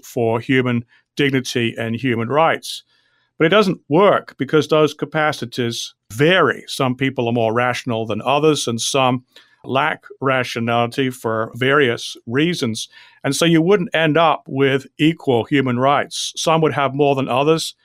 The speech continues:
and some would not have them at all. And the problem really is that dignity can't be scientifically detected. So even if it did somehow exist out there,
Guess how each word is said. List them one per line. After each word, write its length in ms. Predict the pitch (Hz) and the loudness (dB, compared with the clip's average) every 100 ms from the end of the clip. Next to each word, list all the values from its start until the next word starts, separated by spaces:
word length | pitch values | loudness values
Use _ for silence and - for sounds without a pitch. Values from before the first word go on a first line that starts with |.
| _ _ | _ _
and 200 | 135 139 | -2 -2
some 380 | - 165 151 139 | -2 0 0 0
would 180 | 135 139 | -2 0
not 260 | 131 - _ _ _ | -2 -2 _ _ _
have 280 | 143 139 131 | -2 -2 -2
them 180 | 117 | -2
at 80 | 120 | 0
all. 340 | 143 131 113 - _ _ _ _ _ _ | 2 0 -2 -8 _ _ _ _ _ _
And 140 | 156 156 | 0 0
the 60 | |
problem 400 | - 180 196 170 | 2 2 2 2
really 300 | 151 175 160 | 2 4 4
is 180 | 147 143 | 2 2
that 300 | 147 127 - | -2 -2 -2
dignity 420 | 170 170 135 143 | -2 -2 -2 -6
can't 440 | 139 147 139 117 123 | -4 -2 0 -2 0
be 340 | 147 135 117 _ _ _ _ | 2 0 -2 _ _ _ _
scientifically 1000 | - 165 143 120 147 123 147 - 131 117 - | -4 0 0 0 -2 -4 -6 -4 -4 -4 -8
detected. 680 | - 127 151 151 - 127 - _ _ _ _ | -12 -4 -4 -4 -2 -4 -4 _ _ _ _
So 220 | - 151 | 0 2
even 200 | 185 175 | 4 4
if 120 | 165 143 | 2 0
it 140 | 139 | -2
did 220 | 170 180 | 0 0
somehow 400 | - 160 131 139 | 2 0 2 0
exist 500 | 127 131 - 143 - | -2 -4 -2 -2 -2
out 260 | 127 120 131 | -4 -4 -4
there, 320 | 127 113 139 | -4 -2 -4